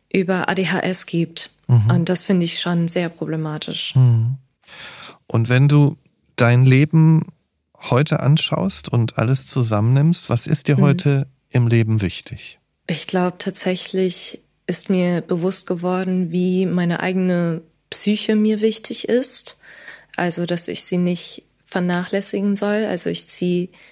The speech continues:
Speaker 1: glaub ich, bess-, ich bin besser geworden darin, Grenzen zu ziehen und zu sagen, ähm, ich, ich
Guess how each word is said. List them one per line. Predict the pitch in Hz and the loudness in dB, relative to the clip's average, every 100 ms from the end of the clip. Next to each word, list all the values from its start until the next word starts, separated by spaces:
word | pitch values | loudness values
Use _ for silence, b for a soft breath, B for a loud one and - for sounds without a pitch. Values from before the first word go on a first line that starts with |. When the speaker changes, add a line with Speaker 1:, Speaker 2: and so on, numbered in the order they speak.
| b b - | b b -14
Speaker 1:
glaub | - 180 175 | -4 -4 -2
ich, | 180 170 - - _ _ _ _ _ | -4 -6 -12 -18 _ _ _ _ _
bess-, | 190 196 - | -2 0 -4
ich | 180 - - - | -6 -8 -12 -4
bin | 185 190 | 0 0
besser | 180 180 202 | -2 -4 -4
geworden | 185 180 175 190 180 | -4 -2 -2 -2 -2
darin, | 175 185 180 | -4 -4 -4
Grenzen | - 180 196 196 | -2 -2 -2 -4
zu | - - | -6 -8
ziehen | - 202 208 196 | -4 0 0 -2
und | 180 | -4
zu | - | -6
sagen, | 175 175 175 175 180 175 170 B B B B _ - | -6 -4 -4 -4 -2 -2 -4 B B B B _ -8
ähm, | 185 185 180 175 170 170 170 - - - | -2 0 0 0 0 -2 -4 -8 -12 -8
ich, | 175 - - - - - | -8 -8 -10 -10 -10 -8
ich | 170 - - | -8 -8 -14